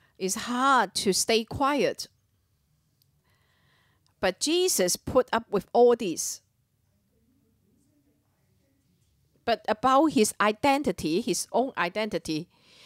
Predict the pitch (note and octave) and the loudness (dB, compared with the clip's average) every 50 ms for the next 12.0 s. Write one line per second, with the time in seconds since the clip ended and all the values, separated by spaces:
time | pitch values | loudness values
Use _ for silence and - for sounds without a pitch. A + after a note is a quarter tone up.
0 | - - _ - C#4 C#4+ C#4+ C#4 - C#4 C4+ C4 - - C#4+ D4+ E4 F4+ F4+ - | -20 -20 _ -2 0 2 2 2 0 -4 -4 -6 -4 -2 2 2 4 4 2 0
1 | A#3 - - C#4+ C4+ C4+ A#3+ G3 - _ C#4 B3 A#3 B3+ - - A#3+ A3+ A3 - | -2 -2 0 -2 0 0 -2 -4 -2 _ 0 2 2 0 0 -4 -8 -10 -10 -10
2 | - B3+ E4 D#4+ D#4 D4+ A#3+ G3+ - - - - - - _ _ - A3 - - | -6 -4 -4 -2 -2 -2 -2 -2 -2 -6 -10 -16 -20 -20 _ _ -6 -6 -6 -4
3 | D4+ D#4 C4+ C4+ C#4 - - G#3 G3+ - _ - D4 D#4+ D#4+ E4+ E4+ F4 E4 D#4+ | -2 0 0 0 0 0 -2 -2 -2 -2 _ -2 0 2 2 2 0 0 -2 -2
4 | D#4 C#4 C#4 D4 - - C#4 A#3 G#3 E3 D3 B2+ A2 - _ _ _ _ _ _ | -2 -2 -4 -6 -8 -4 -2 0 0 0 -2 -4 -10 -16 _ _ _ _ _ _
5 | _ _ _ _ _ _ _ _ _ _ _ _ _ _ _ _ _ _ _ _ | _ _ _ _ _ _ _ _ _ _ _ _ _ _ _ _ _ _ _ _
6 | _ _ _ _ _ _ _ _ _ _ _ _ _ _ _ _ _ _ _ _ | _ _ _ _ _ _ _ _ _ _ _ _ _ _ _ _ _ _ _ _
7 | _ _ _ _ _ _ - - B3 A#3+ - - G3+ G3+ G#3 A3 A3 - - A3+ | _ _ _ _ _ _ -4 -2 -2 -2 -2 -2 -4 -2 -2 -4 -4 -6 -4 -2
8 | C4 C#4 - A#3 G#3 - - A#3 A3+ A3 - - G3 F3+ G3 G#3 G#3 F#3+ D#3 C#3 | -2 -2 -2 -2 -4 -4 -2 -2 -4 -4 -4 -8 -10 -8 -6 -4 -4 -4 -4 -6
9 | C#3+ - _ _ _ _ _ _ _ _ _ _ _ _ _ _ _ _ - B3 | -8 -14 _ _ _ _ _ _ _ _ _ _ _ _ _ _ _ _ -4 -2
10 | A#3+ A#3+ A#3 A3+ - A3+ A3 G#3+ - - A#3 A3 B3+ C#4 B3+ G3 D#3+ - - - | -2 -4 -6 -4 -2 0 0 0 0 0 0 4 6 6 6 4 4 0 -6 -10
11 | - _ _ _ _ _ - E4+ - A#3 - - - - - F3+ E3 D#3 D3+ | -12 _ _ _ _ _ -4 -2 -2 -2 -4 -6 -6 -2 0 0 0 0 -4